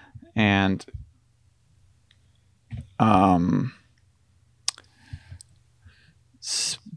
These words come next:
but yeah, so we kind of, I think a lot of people at that time were starting to kind of question what they wanted to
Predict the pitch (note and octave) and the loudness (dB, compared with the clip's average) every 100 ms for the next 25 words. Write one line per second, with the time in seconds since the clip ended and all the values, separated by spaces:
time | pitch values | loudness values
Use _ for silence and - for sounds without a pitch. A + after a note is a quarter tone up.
0 | - A2+ G2+ F#2+ - _ _ _ - B2 | 2 4 4 2 0 _ _ _ -2 4
1 | B2 G2+ - A#2 A#2+ D#3 D#3 C#3 - - | 4 4 4 4 4 4 4 2 -2 -2
2 | A#2 D#3 D3 - A#2+ A2 A#2 C#3+ - C#3 | -2 0 -2 0 2 6 6 4 2 -2
3 | - C3+ G#2+ G2+ F2+ - G2+ G2 F#2+ F#2+ | 2 2 4 2 0 2 0 0 -2 -6
4 | - - G2+ G#2 G2+ A2 F#2 G#2 _ - | -6 -2 -2 -2 -6 -4 -4 -6 _ -20
5 | _ - _ _ _ _ _ - A2+ A2 | _ -20 _ _ _ _ _ -6 0 0
6 | - - G2+ G2+ - - G#2+ G2+ G2 F#2+ | -2 -2 0 2 0 0 2 2 2 -2
7 | - - - _ _ _ _ _ _ _ | -6 -14 -20 _ _ _ _ _ _ _
8 | _ _ - A2+ G#2+ - G2+ G2+ G2+ G2+ | _ _ -4 0 2 2 0 2 2 2
9 | G2+ - | 0 -4